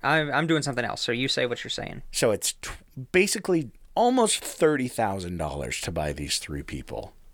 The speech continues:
Speaker 2: which is just insane considering
Speaker 1: In eight hundred weeks, if he spends zero money, right?
Speaker 2: Yeah, yeah, exactly. But he had a hundred,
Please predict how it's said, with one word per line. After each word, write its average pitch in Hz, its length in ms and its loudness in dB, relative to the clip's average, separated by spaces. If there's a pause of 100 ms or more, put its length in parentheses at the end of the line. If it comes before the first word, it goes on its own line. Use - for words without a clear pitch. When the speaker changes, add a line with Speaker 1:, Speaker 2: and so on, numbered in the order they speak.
Speaker 2:
which 113 220 0
is 123 180 0
just - 540 2 (520)
insane 127 1000 4
considering 147 560 4
Speaker 1:
In - 0 -
eight 131 80 2
hundred 190 420 4
weeks, - 500 0
if - 140 0
he 127 80 -2
spends 123 340 0
zero 143 380 4
money, 123 320 0
right? 117 120 2
Speaker 2:
Yeah, 233 340 4
yeah, 220 260 4
exactly. 156 720 0 (300)
But 143 120 6
he 196 220 4
had 208 240 6
a 165 60 4
hundred, 156 360 2